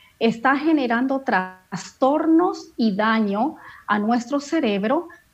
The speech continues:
y provocando déficit cognitivo en las personas, produciendo también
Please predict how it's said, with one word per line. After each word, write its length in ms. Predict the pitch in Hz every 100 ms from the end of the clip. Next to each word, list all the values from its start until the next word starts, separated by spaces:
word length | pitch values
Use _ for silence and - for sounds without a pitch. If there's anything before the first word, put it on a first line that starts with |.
| -
y 100 | 277
provocando 960 | 285 302 294 294 247 226 226 247 320 - _
déficit 640 | 190 233 226 240 233 240 233
cognitivo 920 | 220 196 202 180 247 269 208 220 240 - -
en 160 | 196
las 200 | 202 -
personas, 760 | - 254 - 226 196 196 247 - - - - -
produciendo 680 | 254 240 240 - 285 285 330
también 640 | 320 247 226 233 254 294 311